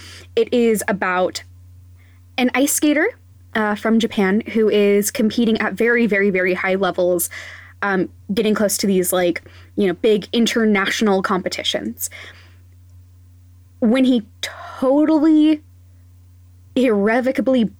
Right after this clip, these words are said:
bombs, um, he almost gives up on ice skating until he gets really inspired by his favorite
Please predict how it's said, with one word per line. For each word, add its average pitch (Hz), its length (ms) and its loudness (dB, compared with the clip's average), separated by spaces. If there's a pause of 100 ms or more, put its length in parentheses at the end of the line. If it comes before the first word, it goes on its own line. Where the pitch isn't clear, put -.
(100)
bombs, 196 800 0 (500)
um, 185 580 0 (920)
he 262 400 0
almost 277 640 2
gives 233 480 0
up 202 240 -4 (180)
on 202 160 0
ice 208 280 -2
skating 180 520 0 (1300)
until 254 280 2
he 262 140 2
gets 247 160 0
really 277 380 4
inspired 180 800 0 (280)
by 190 280 -2
his 208 320 -4 (160)
favorite 302 520 2